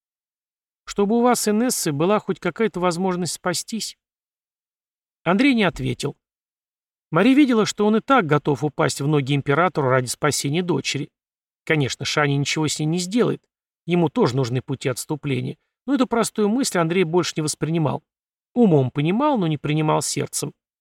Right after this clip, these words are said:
Некоторое время он молчал, ковыряя вилкой рагу, и Мари уже перестала надеяться на ответ. «И как его опередить?» — спросил, наконец, Андрей, исподлобья взглянув на Мари.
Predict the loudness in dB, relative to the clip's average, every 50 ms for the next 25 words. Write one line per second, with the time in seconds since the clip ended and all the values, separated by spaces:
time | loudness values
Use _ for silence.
0 | _ _ _ _ _ _ _ _ _ _ _ _ _ _ _ _ -4 0 0 0
1 | 0 0 0 0 2 2 2 2 2 2 2 2 2 0 0 0 0 0 2 0
2 | 0 0 0 0 2 2 4 2 2 2 0 0 -2 -2 -2 0 0 0 0 0
3 | -2 -4 -6 -6 _ _ _ _ _ _ 0 0 2 4 4 2 2 0 0 -2
4 | -2 -2 -2 -4 -4 -2 0 0 2 2 2 2 2 0 0 0 -2 -2 -2 -4
5 | -4 -2 0 0 0 -2 -2 -4 -6 -6 -8 _ _ _ _ _ _ _ _ _
6 | _ _ _ _ _ _ _ _ _ _ _ _ _ _ _ _ -2 0 2 2
7 | 2 2 2 2 2 2 2 0 0 -2 -2 -2 -4 -8 -10 -12 -16 _ _ _
8 | _ _ _ _ _ _ -14 -4 0 0 0 0 0 0 0 0 0 0 0 0
9 | 0 -2 -2 -2 -2 0 0 0 0 0 0 -2 -2 -2 -2 -2 -2 0 0 0
10 | 0 0 -2 -4 -4 -4 -2 -2 -2 -2 -2 -4 -6 -6 -4 -2 0 0 0 -2
11 | -2 -6